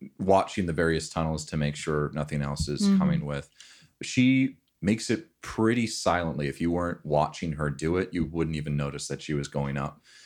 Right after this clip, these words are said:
Speaker 1: And she, uh, quickly just goes up against the, the side of the wall, having her back towards it,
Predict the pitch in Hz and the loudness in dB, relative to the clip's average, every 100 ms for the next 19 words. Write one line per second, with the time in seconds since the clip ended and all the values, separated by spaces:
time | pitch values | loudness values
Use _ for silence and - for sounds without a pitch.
0 | _ _ 95 85 82 80 80 78 76 - | _ _ 0 2 2 0 0 -4 -8 -14
1 | - - 87 82 80 80 - 76 71 73 | -8 -2 2 2 2 -2 -4 -2 -2 -2
2 | - 113 - 90 87 73 - - _ _ | -2 0 0 0 0 -2 -6 -12 _ _
3 | _ _ _ _ - 98 95 - 98 - | _ _ _ _ 2 4 2 0 0 0
4 | - _ _ _ - 85 90 85 - 87 | -4 _ _ _ -4 0 0 -2 -4 0
5 | 82 - 80 85 82 78 76 76 76 73 | 0 0 0 2 2 2 0 2 2 2
6 | 71 76 76 73 76 69 76 71 - - | 0 -2 -2 -2 -4 -4 -4 -4 -8 -4
7 | 73 69 69 67 | -4 -2 -6 -8